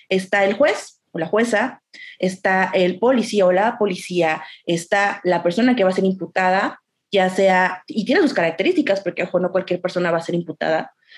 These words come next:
y está el abogado o la abogada, el ministerio público, la ministerio público, o sea, todos tienen un rol en específico y todos juegan y tienen este papel, eh, que tienen que desempeñar y no pueden salirse de ese papel.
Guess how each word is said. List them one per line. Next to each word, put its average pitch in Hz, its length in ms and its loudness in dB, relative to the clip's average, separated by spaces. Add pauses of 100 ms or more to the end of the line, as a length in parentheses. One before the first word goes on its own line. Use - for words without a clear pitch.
(180)
y 202 140 0
está 208 480 -2
el 277 340 2
abogado 190 540 2
o 247 180 4
la 269 140 2
abogada, 175 580 0 (540)
el 294 240 4
ministerio 226 420 2
público, 196 380 0
la 214 200 2
ministerio 226 400 2
público, 175 220 -4
o 196 40 -6
sea, 220 180 0
todos 349 180 2
tienen 302 240 4
un 277 140 4
rol 233 180 2
en 226 140 2
específico 202 640 -4
y 233 80 0
todos 220 200 0
juegan 202 540 0 (320)
y 208 100 -4
tienen 226 280 2
este 220 500 0
papel, 196 640 0 (240)
eh, 185 400 0
que 196 80 0
tienen 226 300 0
que 220 100 2
desempeñar 190 640 0
y 202 60 2
no 196 180 0
pueden 226 180 0
salirse 202 360 0
de 190 60 2
ese 190 160 -2
papel. 165 380 -6